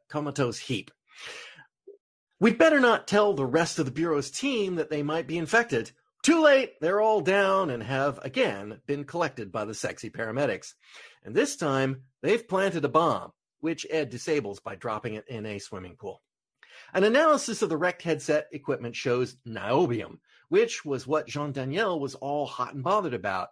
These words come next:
to obtain. Roz checks out his former prison home, while Ed checks a particle accelerator to see if niobium can be made.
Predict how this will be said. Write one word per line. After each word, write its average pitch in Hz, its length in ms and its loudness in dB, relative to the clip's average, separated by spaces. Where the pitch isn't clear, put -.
to 117 100 -10
obtain. 113 540 -6
Roz 190 340 0
checks - 380 -8
out 151 220 -2
his 113 160 -10
former 151 420 -8
prison 208 320 -4
home, 101 340 -4
while 117 220 0
Ed 131 360 2
checks - 280 -4
a - 200 -8
particle 170 400 -2
accelerator 120 580 2
to - 140 -10
see 214 140 -4
if 165 120 -2
niobium 165 560 -2
can 139 300 -2
be 120 160 -6
made. 120 420 -2